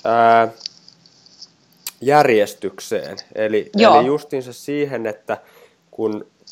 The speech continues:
Speaker 1: meillä on mahdollisuus harjoitella voimaa ja kestävyyttä eri päivinä, eri, eli esimerkiksi voimaa keskiviikkona ja sitten torstaina, ää,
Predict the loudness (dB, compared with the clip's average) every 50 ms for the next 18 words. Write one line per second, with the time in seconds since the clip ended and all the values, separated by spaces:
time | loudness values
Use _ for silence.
0 | -20 -10 -6 -4 -2 -2 -2 -2 0 -2 -2 -2 -2 -2 -2 -2 -2 -4 -6 -2
1 | -2 -2 -2 -2 -4 -4 -4 -4 -4 -4 -6 -6 -4 -4 -4 -4 -4 -4 -2 -2
2 | -2 -2 -2 -6 -10 -6 -2 -2 -2 -2 -4 _ -8 -6 -4 -4 -6 -6 -8 -6
3 | -4 -2 -2 -4 -4 -6 -8 _ -4 -2 -2 0 0 -2 -4 -6 -6 -6 -8 -8
4 | -8 -8 -8 -10 -10 -10 -12 -10 -6 -6 -6 -6 -6 -8 -10 -10 -10 -10 -12 -12
5 | -16 -20 -20 -8 -2 0 0 0 0 -2 -4 -8 -8 -10 -10 -10 -10 -12 -12 -12
6 | -10 -10 -10 -10 -12 _ -12 -10 -10 -10 -10 -12 _ -16 -16 _ -8 -6 -6 -6
7 | -8 _ _ -10 -8 -8 -8 -10 -12 -14 _ _ _ _ _ _ _ _ _ _
8 | _ _ -10 -6 -4 -4 -4 -4 -6 -10